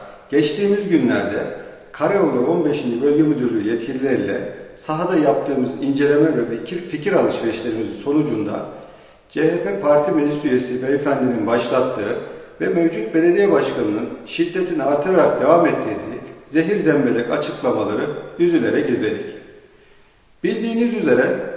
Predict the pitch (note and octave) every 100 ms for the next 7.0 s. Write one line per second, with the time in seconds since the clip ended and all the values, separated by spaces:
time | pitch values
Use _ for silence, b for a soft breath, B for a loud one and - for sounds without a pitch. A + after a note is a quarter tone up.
0 | - E3+ F3+ F3+ D#3 C3+ C#3 - - E3+
1 | F#3+ G3 F3 E3 E3+ G3 E3+ D#3 D3 B2
2 | A#2 A#2 B2+ - - - - E3+ F3 -
3 | G#3+ E3 - D3+ D3+ E3+ D#3+ C3 C#3+ C#3+
4 | D3+ - A#2 F#2 - - - - b b
5 | b b - D#3 G3+ - - F#3 F3+ G3
6 | G#3 F3 E3 E3 F#3 F3 F3 E3+ A#2 -